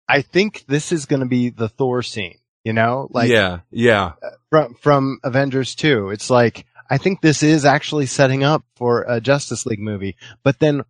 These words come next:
Speaker 1: why couldn't it just have happened in the first part of the Justice League movie?
Speaker 2: Yeah.
Speaker 1: Because it doesn't make any sense in this movie.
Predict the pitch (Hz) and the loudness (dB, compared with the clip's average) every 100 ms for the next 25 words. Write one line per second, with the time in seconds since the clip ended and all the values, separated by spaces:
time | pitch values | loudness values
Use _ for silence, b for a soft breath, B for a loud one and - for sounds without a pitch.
0 | _ 127 156 175 180 175 160 143 143 - | _ -4 -4 0 0 0 -2 0 -2 0
1 | 117 117 127 131 117 117 110 123 113 - | 0 2 0 -2 -4 -4 -4 -2 -2 -2
2 | 117 107 101 117 113 104 - 98 90 82 | -2 -2 -2 -2 -2 -6 -8 -10 -10 -16
3 | 78 78 _ _ _ - 185 143 117 123 | -18 -20 _ _ _ -2 4 4 4 0
4 | 131 127 165 165 156 185 147 139 - 147 | -4 -2 4 4 4 2 2 2 0 0
5 | 156 135 - 123 110 80 - 131 110 98 | 2 0 -2 -2 -4 -8 -12 -10 -10 -10
6 | 92 92 90 82 - | -12 -16 -18 -20 -20